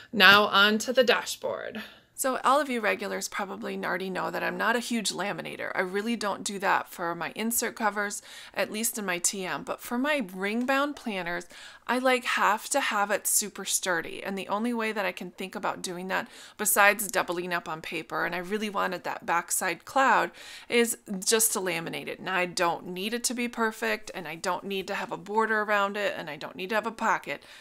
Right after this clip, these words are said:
I just need to have it sturdy. So there you go, weirdo Kimism number sixty-five.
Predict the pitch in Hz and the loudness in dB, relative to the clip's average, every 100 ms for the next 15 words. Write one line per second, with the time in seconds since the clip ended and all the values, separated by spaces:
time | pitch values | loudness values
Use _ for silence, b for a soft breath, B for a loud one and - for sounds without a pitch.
0 | B 196 240 262 247 247 233 190 190 - | B -4 -2 0 0 0 0 0 0 -2
1 | - 123 - - - 156 151 - - 180 | -2 -12 -10 -8 -2 -2 -2 -8 0 2
2 | 208 190 160 160 165 B B B 170 180 | 4 2 2 0 0 B B B -4 0
3 | 190 185 180 180 185 170 165 170 170 165 | 2 2 2 0 -4 -4 -4 -8 -4 -2
4 | 175 165 165 151 151 151 - 156 - 160 | -2 -4 -6 -6 -6 -4 -4 -4 -8 -8
5 | - - - | -10 -8 -8